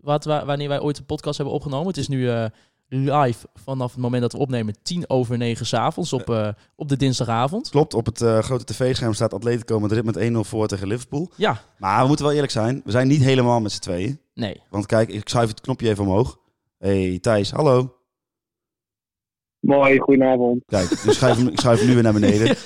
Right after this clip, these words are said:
Speaker 2: Thijs zit gewoon via de, eh, Bluetooth zit hij, ehm,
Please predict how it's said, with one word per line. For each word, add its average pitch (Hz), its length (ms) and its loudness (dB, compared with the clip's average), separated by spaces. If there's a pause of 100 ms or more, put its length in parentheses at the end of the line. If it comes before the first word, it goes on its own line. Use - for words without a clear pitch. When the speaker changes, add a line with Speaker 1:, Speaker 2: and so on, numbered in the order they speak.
(120)
Speaker 2:
Thijs 151 240 2
zit 151 120 2
gewoon 139 260 0
via 135 300 2
de, 113 360 2
eh, 107 140 4
Bluetooth 127 400 2
zit 120 180 -6
hij, 107 320 0
ehm, 101 140 0